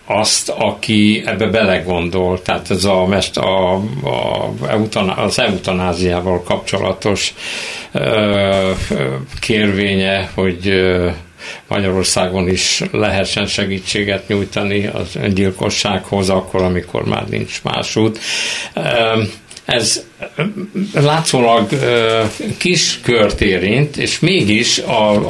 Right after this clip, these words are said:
a, a, szerintem a rossz kezelés következtében ez napirenden maradt. Most nem azért, mert, ö, a, a Kassai Dániel azt mondta, hogy mindenkinek azt mondja majd, hogy szavazzon a Fidesz ellen,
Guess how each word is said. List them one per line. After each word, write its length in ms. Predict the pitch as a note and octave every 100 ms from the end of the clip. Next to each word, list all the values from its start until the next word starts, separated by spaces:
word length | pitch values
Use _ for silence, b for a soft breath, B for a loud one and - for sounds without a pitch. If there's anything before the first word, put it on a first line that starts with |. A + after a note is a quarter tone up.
| A2+ G2+
a, 80 | G2 - B B B B A#2+
a, 420 | A2 G2+ G2 G2 - - - -
szerintem 540 | - B2 C3 A2+ B2+ A2
a 100 | A2
rossz 600 | D#3 D3+ - - - -
kezelés 640 | - G2+ A#2 G2+ G2 -
következtében 1080 | B2 A2+ G#2 - G2 - G#2 F#2+ G#2+ A#2+ B2
ez 220 | G#2+ G#2+
napirenden 760 | D3+ C#3 - G2+ F#2 F2+ F#2+ F#2
maradt. 600 | F#2+ F2 F2 - - - B B B -
Most 260 | A2 -
nem 180 | C3+ D3+
azért, 320 | B2 G#2 F#2+
mert, 340 | F#2 F2+ - -
ö, 60 | A2+ G2 F#2 F2+ F#2 -
a, 280 | - A2 F#2 G2 A2+ -
a 100 | A#2+ -
Kassai 360 | G#2 G2+ G#2+ F#2+
Dániel 420 | G#2 G2+ G2 F#2+
azt 240 | G2+ -
mondta, 300 | G2+ F2+ G2
hogy 240 | F#2 F#2 F#2+
mindenkinek 520 | G#2 D#2+ - E2+ -
azt 260 | A#1+ -
mondja 300 | G2 F#2+ G2
majd, 320 | A2+ A#2 A#2+ -
hogy 240 | G#2+ G#2 B B B
szavazzon 580 | - A#2 A2 F#2+ F#2+ F#2
a 100 | F2
Fidesz 480 | - G#2+ G2 - -
ellen, 600 | A#2 G#2 G#2 B2 D3